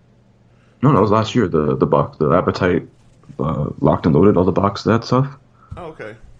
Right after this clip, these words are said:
Speaker 1: Yeah, it was last year.
Speaker 2: It was last year, okay. So that
Speaker 1: Yeah.
Speaker 2: was, so it was twenty eighteen then.
Speaker 1: Yeah, so it was over, a little over thirty years.
Speaker 2: Yeah. Okay. Do you remember, uh, when we heard about the It's So Easy for the first time with Sebastian Bach talking about it?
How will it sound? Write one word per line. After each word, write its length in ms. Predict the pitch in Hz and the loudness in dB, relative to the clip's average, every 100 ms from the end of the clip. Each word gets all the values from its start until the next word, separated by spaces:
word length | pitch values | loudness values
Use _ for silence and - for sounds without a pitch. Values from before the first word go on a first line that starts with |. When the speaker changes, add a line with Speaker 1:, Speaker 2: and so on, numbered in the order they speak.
| _ _ _ | _ _ _
Speaker 1:
Yeah, 80 | 90 | 0
it 20 | |
was 120 | 82 87 | 0 2
last 280 | 87 - | 0 -2
year. 200 | 87 82 - _ _ - | -4 -6 -10 _ _ -20
Speaker 2:
It 40 | 120 | -20
was 120 | 123 | -20
last 240 | 120 110 | -20 -20
year, 140 | 120 107 | -20 -20
okay. 180 | 104 - _ _ _ _ | -20 -20 _ _ _ _
So 80 | - | -14
that 120 | 117 - | -10 -8
Speaker 1:
Yeah. 60 | |
Speaker 2:
was, 220 | 123 123 | -8 -10
so 120 | - 147 | -12 -10
it 60 | |
was 180 | 170 190 | -10 -12
twenty 300 | - 113 107 | -10 -10 -10
eighteen 340 | 104 - 92 64 | -14 -18 -20 -20
then. 180 | 107 117 - _ _ _ _ | -20 -20 -20 _ _ _ _
Speaker 1:
Yeah, 240 | 110 95 76 | 0 0 0
so 220 | - 90 | -2 0
it 40 | |
was 160 | 87 85 | 2 0
over, 260 | 104 104 80 | 0 0 -2
a 140 | - | 0
little 180 | 101 123 | 0 0
over 120 | - | -2
thirty 280 | 71 82 71 | -2 -2 0
years. 420 | 73 71 - - - _ _ _ _ | 2 0 -2 -12 -18 _ _ _ _
Speaker 2:
Yeah. 200 | - 98 113 - _ _ _ _ _ | -20 -20 -20 -20 _ _ _ _ _
Okay. 300 | 82 101 95 117 _ _ _ _ _ - | -20 -20 -20 -20 _ _ _ _ _ -10
Do 60 | |
you 80 | 160 | -8
remember, 420 | 180 190 165 147 | -6 -8 -8 -6
uh, 140 | 135 123 | -4 -4
when 160 | 123 | -6
we 80 | 127 | -8
heard 160 | 117 131 | -6 -6
about 240 | 123 123 127 | -8 -10 -10
the 100 | 127 | -12
It's 120 | 123 | -12
So 200 | 127 127 | -12 -12
Easy 320 | 127 123 123 | -12 -14 -16
for 160 | 117 120 | -16 -18
the 80 | |
first 260 | 113 123 120 | -14 -14 -14
time 240 | 131 123 | -14 -14
with 100 | 113 | -14
Sebastian 520 | 113 113 113 117 107 110 | -16 -14 -14 -14 -16 -16
Bach 300 | 113 113 - | -14 -16 -14
talking 360 | 110 113 117 | -14 -14 -16
about 300 | 113 120 120 | -16 -14 -16
it? 80 | 120 | -18